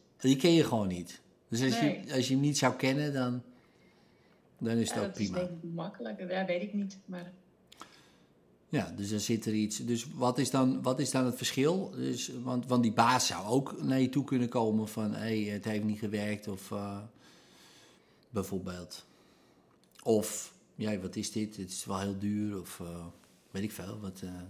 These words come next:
Speaker 1: bezwaren kunnen zijn.
Speaker 2: Ja. Ja, eh, mm,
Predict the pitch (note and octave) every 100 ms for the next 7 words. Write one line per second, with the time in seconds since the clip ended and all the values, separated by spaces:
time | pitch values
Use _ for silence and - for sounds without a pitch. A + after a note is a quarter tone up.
0 | B2 _ - G2+ G2+ G2 G2+ - F#2+ G2
1 | F#2 B2+ - _ - - - - _ _
2 | _ _ _ _ _ _ _ _ _ _
3 | F3+ F#3 F3+ E3 _ - - - - -
4 | - _ _ G#3 A3 G#3 G3+ - - -
5 | D#3+ E3+ F#3 E3+ E3+ E3+ E3+ F3 E3+ E3+